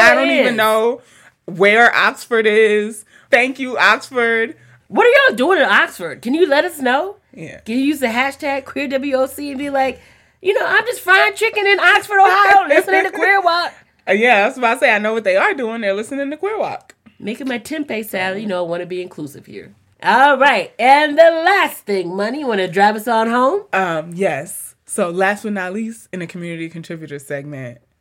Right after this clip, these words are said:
Speaker 1: it's that time of year again.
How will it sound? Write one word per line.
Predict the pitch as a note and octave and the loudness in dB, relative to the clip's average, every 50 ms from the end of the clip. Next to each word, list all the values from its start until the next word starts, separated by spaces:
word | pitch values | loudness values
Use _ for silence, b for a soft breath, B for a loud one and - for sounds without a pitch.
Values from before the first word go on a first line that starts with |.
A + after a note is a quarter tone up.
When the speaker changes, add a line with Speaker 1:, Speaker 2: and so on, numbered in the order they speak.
| _ _ _ _ _ _ _ _ - | _ _ _ _ _ _ _ _ -8
Speaker 1:
it's | - F#3 G3+ G3+ - - _ _ E3+ | -6 -6 -6 -6 -10 -18 _ _ -12
that | D3+ F3 E3 E3+ - | -10 -8 -8 -8 -8
time | - - F3+ E3+ E3+ E3+ E3+ | -10 -10 -10 -8 -8 -8 -10
of | E3 D3+ D3+ | -12 -12 -12
year | E3 G#3 C4 B3 G3+ D#3+ | -12 -8 -6 -4 -4 -4
again. | C#3+ C#3 D3+ C#3 C3 B2+ C#3 E3+ G#3+ - | -6 -8 -10 -10 -10 -12 -12 -14 -16 -18